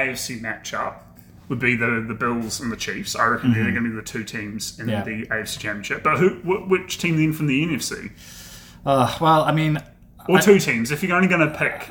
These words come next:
Speaker 1: uh, the
Speaker 2: Yeah,
Speaker 1: A F C
Speaker 2: okay.
Speaker 1: Championship
Speaker 2: Well,
Speaker 1: teams.
Speaker 2: I still think that the Tampa Bay Buccaneers are gonna,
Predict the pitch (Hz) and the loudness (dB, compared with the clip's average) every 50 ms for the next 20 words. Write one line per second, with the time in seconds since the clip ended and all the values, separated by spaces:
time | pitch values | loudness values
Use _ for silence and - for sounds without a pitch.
0 | - - 123 120 117 117 - 185 175 165 156 147 - 143 131 131 123 117 110 104 | 2 4 4 4 4 6 6 6 6 8 8 8 8 8 6 4 4 2 2 2
1 | 101 117 120 113 110 110 113 - - - - 131 120 120 117 113 - - 113 - | 2 0 0 -2 -4 -6 -8 -10 -10 -8 -4 -4 -2 -2 -2 -2 -4 -6 -6 -8
2 | - - - - 147 135 135 123 - - 120 101 104 143 147 - - 196 190 185 | -10 -14 -4 0 2 4 4 4 2 -2 -6 -4 0 2 2 4 4 6 4 6
3 | 185 190 180 156 147 139 131 123 - 147 139 123 - 135 120 117 123 113 - 117 | 6 4 2 2 0 -4 -4 2 2 4 2 2 2 -2 0 0 0 0 0 0
4 | 117 117 113 113 107 110 104 - - - 90 - - 110 110 107 98 - | 0 0 0 0 -2 -4 -6 -6 -8 -12 -10 -4 -2 0 0 0 0 -2